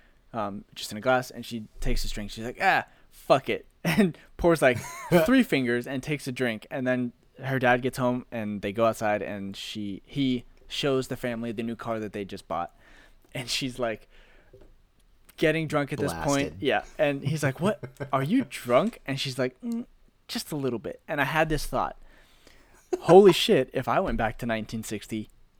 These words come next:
Speaker 1: getting drunk is probably the first thing I would do too. 'Cause that's
Speaker 2: <laughs>
Speaker 1: buck fucking wild.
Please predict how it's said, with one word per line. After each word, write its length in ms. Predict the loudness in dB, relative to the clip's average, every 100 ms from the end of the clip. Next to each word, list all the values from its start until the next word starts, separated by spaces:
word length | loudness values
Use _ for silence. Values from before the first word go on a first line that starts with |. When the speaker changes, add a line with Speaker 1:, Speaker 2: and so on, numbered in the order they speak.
| _ _ _ _ _
Speaker 1:
getting 240 | 2 2
drunk 220 | 2 0 -2
is 80 |
probably 400 | -2 0 0 0
the 80 | -2
first 240 | -2 -4 -2
thing 120 | 0
I 100 | 2
would 140 | 0
do 120 | -4
too. 180 | -6 -8 -14 _ _ _ _ _
'Cause 160 | -8 2
that's 260 | 4 4 6
Speaker 2:
<laughs> 240 | 6 8
Speaker 1:
buck 260 | 6 6 4
fucking 340 | 4 0 0
wild. 460 | 2 2 2 2